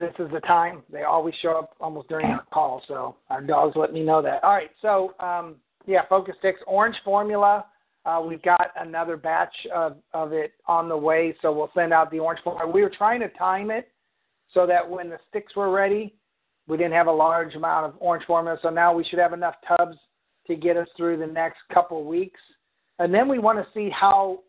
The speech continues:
they sell, how, if there's more sticks than tubs selling, which I think there will be. Uh, the, or, the, the fruit punch, there's still some of those left, but the fruit punch sticks will be in this week,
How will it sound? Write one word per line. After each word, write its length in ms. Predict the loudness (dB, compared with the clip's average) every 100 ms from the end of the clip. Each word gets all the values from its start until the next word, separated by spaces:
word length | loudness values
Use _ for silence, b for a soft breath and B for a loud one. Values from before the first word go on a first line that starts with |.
| -10
they 220 | -8 -8 _ -2
sell, 340 | 0 2 -2
how, 180 | -6 -10
if 60 | -12
there's 200 | -14 -14
more 200 | -12 -14 -8
sticks 300 | -4 -4 -8 _ _ _ _ _ _ _
than 200 | -4 -2
tubs 260 | 4 4 2
selling, 320 | -4 -4 -4 -10
which 160 | -14
I 80 | -14
think 220 | -10 -10 -10
there 120 | -8
will 240 | -2 -2
be. 320 | 0 -4 -4 _ _ _ -4
Uh, 360 | 2 4 4 0 -6 _
the, 400 | -4 -2 0 -2 _
or, 240 | 4 4 2
the, 340 | -8 -10 -10 -12 _ _ _ _ -10
the 220 | -10 -6 0
fruit 220 | 0 2
punch, 260 | 2 2 -2
there's 120 | -12 0
still 240 | 0 0
some 160 | -4 -4
of 140 | -6
those 200 | -4 -4 0
left, 320 | 2 2 2
but 160 | -8 -8
the 80 | -14
fruit 200 | -12 -10
punch 200 | -8 -10 -8
sticks 260 | -10 -8 -8
will 100 | -6
be 260 | -4 -4
in 120 | -6
this 140 | -8 -12 -2
week, 300 | -2 -2